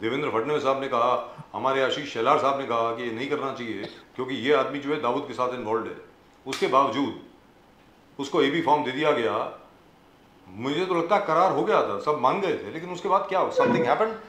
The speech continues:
that we don't know about, sir। अंबेकर साहब, कुछ रोशनी डालेंगे sir आप, आप इस पे?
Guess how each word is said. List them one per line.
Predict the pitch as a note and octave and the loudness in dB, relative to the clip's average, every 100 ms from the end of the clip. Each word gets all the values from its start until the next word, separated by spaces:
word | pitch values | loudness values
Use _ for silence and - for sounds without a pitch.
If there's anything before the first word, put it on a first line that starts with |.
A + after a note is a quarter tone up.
| - B2 | -8 0
that | E3 | 2
we | F#3 | 2
don't | F3 F3+ | 0 2
know | G3+ | 4
about, | G3 F#3+ | 8 8
sir। | F#3+ G#3 G#3+ - - - - | 6 -2 -8 -16 -20 -14 -6
अंबेकर | C3+ D#3+ | 0 0
साहब, | D#3 E3 E3 - - - - | 0 -2 -8 -18 -20 -18 -6
कुछ | C#3 | -2
रोशनी | A#2+ C#3 F3+ | 2 2 2
डालेंगे | E3 C#3+ F#3+ F3+ | 4 4 4 -2
sir | F#3 | -2
आप, | F3 F3 - - | -4 -10 -16 -6
आप | C#3 C#3 | 0 0
इस | C3+ | -2
पे? | E3 | -14